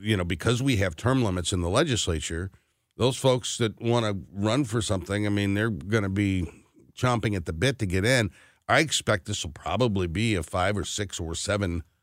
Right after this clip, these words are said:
way primary before it's all said and done. And I, you know, Bob Onder,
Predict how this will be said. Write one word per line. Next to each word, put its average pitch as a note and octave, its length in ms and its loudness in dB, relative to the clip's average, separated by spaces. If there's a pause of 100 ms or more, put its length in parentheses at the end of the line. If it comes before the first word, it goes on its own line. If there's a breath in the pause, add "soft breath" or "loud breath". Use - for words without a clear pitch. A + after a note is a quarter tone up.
(180)
way G2 200 2
primary F2 600 2 (220 soft breath)
before G#2+ 280 2
it's F#2 120 -2
all F#2+ 160 0
said G2 180 0
and F2+ 100 -2
done. A#2+ 220 2
And C#3 180 2
I, G2+ 280 0 (100)
you A#2 100 2
know, A#2 140 2
Bob A2 320 0
Onder, B2 420 0